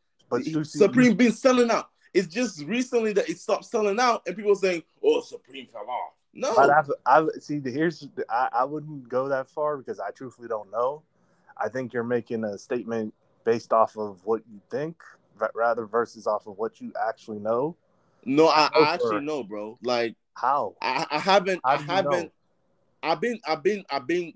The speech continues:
Speaker 2: getting Supreme for, like, since two thousand, like, twelve. Man, I, I, of course I did my history. Like, I, I don't, I don't buy, you, James, you know I don't buy stuff and just because, oh, it's hot. I do my research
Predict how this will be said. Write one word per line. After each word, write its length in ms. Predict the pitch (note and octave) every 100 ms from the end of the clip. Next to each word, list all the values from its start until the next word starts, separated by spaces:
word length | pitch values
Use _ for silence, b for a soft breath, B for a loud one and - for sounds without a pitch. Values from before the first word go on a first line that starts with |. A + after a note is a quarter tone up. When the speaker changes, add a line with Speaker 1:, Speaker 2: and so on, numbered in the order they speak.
| -
Speaker 2:
getting 260 | D#3 D#3
Supreme 720 | D3+ C3+ A2+ D#3 D#3 C#3+ B2 A2
for, 540 | - C3 A#2+ A#2 G2 -
like, 300 | A2+ G#2 -
since 320 | - C3 A2+
two 200 | - C#3+
thousand, 640 | B2+ C3+ B2+ A#2 A#2+ A2+ G#2+
like, 220 | G2+ F2+
twelve. 340 | - A2 C2 - _ _ _ _ _ _ _ -
Man, 220 | D3+ D#3+
I, 100 | D#3 C#3+ C#3+
I, 40 |
of 160 | D3 -
course 200 | F#3 E3+
I 80 | C#3+
did 200 | C#3+ C#3+
my 120 | B2
history. 440 | C#3 C#3 - A2+ G#2+
Like, 280 | A2+ G#2+ G2 -
I, 140 | B1+ - C#3
I 40 |
don't, 200 | E3 E3
I 80 | C3
don't 220 | E3 D#3+
buy, 240 | A#2+ C#3+ C#3 _ _ -
you, 280 | D#3+ G3+ - -
James, 300 | D#3 C3 C#3+
you 100 | G#3
know 120 | G3
I 120 | D3+
don't 320 | D#3 D3+ A#2+
buy 240 | A2 C3 C3+
stuff 360 | - B2+ A2 - _ _ _ _
and 180 | A#2+ A#2+
just 180 | A#2 C#3
because, 320 | A#2 A#2 C3 G#2
oh, 140 | B2+ A2+
it's 140 | -
hot. 260 | C3 G2 -
I 160 | B2 B2+
do 200 | C3+ D3+
my 100 | C#3+
research 560 | B2+ C#3 C3 A2 -